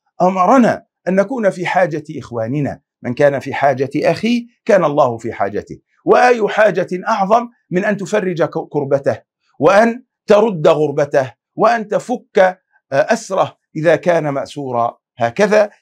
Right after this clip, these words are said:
يجب على المسلمين، بل إن أهل الإسلام ينصرون أهل ذمتهم إذا استضعفوا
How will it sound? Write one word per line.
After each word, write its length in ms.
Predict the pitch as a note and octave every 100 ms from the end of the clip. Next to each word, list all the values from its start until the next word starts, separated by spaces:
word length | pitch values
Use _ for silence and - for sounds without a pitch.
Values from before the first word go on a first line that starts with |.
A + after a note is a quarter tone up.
| -
يجب 340 | F3 E3 C3+
على 460 | C3 B2 C3 C#3 D3+ _ _ D3+
المسلمين، 720 | C#3 C3+ - C#3 F3+ B2 - _
بل 380 | C3 C4 C4+ - _ _ _ -
إن 220 | A#3+ G#3+
أهل 300 | - F#3+ F3
الإسلام 760 | F3 F3 D3+ F#3+ F#3+ F#3 F3+ _ _ _ -
ينصرون 800 | F3 A3+ A3 F#3+ G#3 A#3+ D4+ C4+
أهل 340 | A3 G#3 G3
ذمتهم 680 | F#3 F#3 F#3+ F3+ D3+ A#2+ - _ _ -
إذا 180 | D3 C#3+
استضعفوا 720 | - A#2+ A2+ A#2 D#3 D3+ C3+